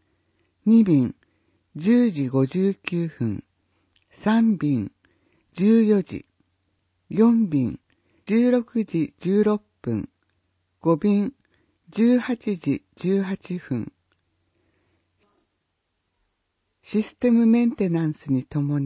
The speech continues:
う市民課一部業務の停止。市民課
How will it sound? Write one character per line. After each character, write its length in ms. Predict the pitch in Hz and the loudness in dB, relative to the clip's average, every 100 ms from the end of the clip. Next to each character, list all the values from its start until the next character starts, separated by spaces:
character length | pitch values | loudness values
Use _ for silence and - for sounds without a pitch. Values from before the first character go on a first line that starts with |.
| 139 | -6
う 140 | 131 - _ _ _ _ | -10 -16 _ _ _ _
市 200 | - 196 | -10 -2
民 280 | 220 226 220 | 0 2 -2
課 300 | - 190 - _ | -4 -6 -6 _
一 300 | 190 - 247 | -14 -6 -4
部 160 | 214 151 | -2 -2
業 260 | 160 196 | 0 0
務 160 | 175 151 | 0 -2
の 140 | 131 | -2
停 280 | - 143 139 | -6 -8 -8
止。 400 | 135 - 123 - _ _ _ _ _ _ _ | -8 -14 -12 -12 _ _ _ _ _ _ _
市 260 | - - 208 | -20 -4 0
民 260 | 208 208 | 2 0
課 340 | 190 185 180 | -4 -6 -6